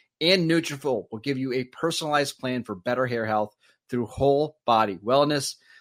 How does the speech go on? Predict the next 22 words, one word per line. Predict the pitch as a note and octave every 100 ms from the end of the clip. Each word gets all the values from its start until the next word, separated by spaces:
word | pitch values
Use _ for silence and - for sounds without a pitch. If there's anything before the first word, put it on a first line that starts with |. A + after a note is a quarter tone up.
| _ -
Take | F3
the | F3+
first | D3 F#3 F3
step | E3+ D#3 -
to | C#3
visibly | A2 D3+ C#3+ D3 D3
thicker, | C3+ D3 C#3+ C#3+ C#3 -
healthier | C#3+ D3 D3 B2+
hair. | A#2+ B2+ B2+ B2+ - - _
For | D3+ D3
a | C#3
limited | C3 E3+ G3+ G3
time, | - E3 D3 E2 - -
Nutrafol | C3+ D3 C#3 D3 C3+
is |
offering | B2+ C3 C#3+ C3+ A#2
listeners | C3+ C3+ C#3 C3 A#2+ - _ _ _
ten | - E3+ G3+
dollars | G3 F#3 F3+
off | D3+ C#3 C#3
your | B2+
first | - C#3 C3+ -